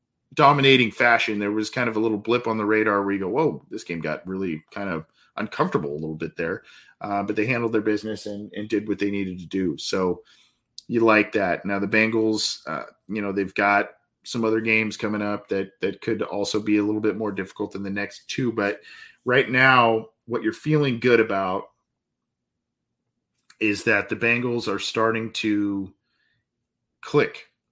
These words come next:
uh, in a lot of different ways that maybe wasn't there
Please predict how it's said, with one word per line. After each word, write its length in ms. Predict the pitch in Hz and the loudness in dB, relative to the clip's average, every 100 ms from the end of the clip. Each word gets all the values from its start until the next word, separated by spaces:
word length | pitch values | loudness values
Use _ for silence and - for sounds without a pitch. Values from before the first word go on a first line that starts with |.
| _ _ _ _ - | _ _ _ _ -6
uh, 440 | 113 110 110 107 - | -2 -2 -2 -4 -4
in 260 | 110 110 123 | -6 -4 0
a 60 | |
lot 180 | 113 113 | 4 4
of 80 | 107 | 2
different 300 | 107 110 92 | -2 -6 -6
ways 560 | 104 104 95 92 - - _ _ | -2 -2 -2 -6 -10 -16 _ _
that 360 | 101 98 110 - | -2 -2 -2 -2
maybe 280 | 117 117 | 0 0
wasn't 440 | 110 113 110 107 82 | 0 -2 -2 -4 -2
there 460 | 107 101 92 90 | 0 0 -2 -8